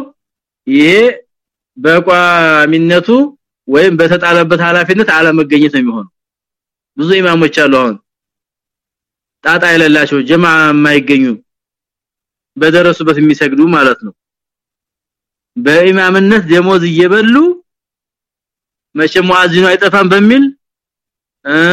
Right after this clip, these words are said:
ምክትሉ አይጠፋም በሚል የሚቀሩ ማለት ነው። ላ፣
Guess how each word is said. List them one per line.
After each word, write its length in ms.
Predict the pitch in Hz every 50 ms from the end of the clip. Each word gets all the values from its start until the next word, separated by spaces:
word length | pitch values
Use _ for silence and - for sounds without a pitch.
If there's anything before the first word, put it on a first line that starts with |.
| 190 202
ምክትሉ 380 | 196 190 180 - 190 175 - 185
አይጠፋም 400 | 190 185 190 196 185 190 196 190 190
በሚል 380 | 190 208 208 220 240 277 302 302 294 - _ _ _ _ _ _ -
የሚቀሩ 500 | - 165 175 165 170 165 160 170 156 147 151 156
ማለት 280 | 147 135 123 113 110 107
ነው። 120 | 101 90 _ _ _ _ _ _ _ _ _ _ _ -
ላ፣ 140 | 113 123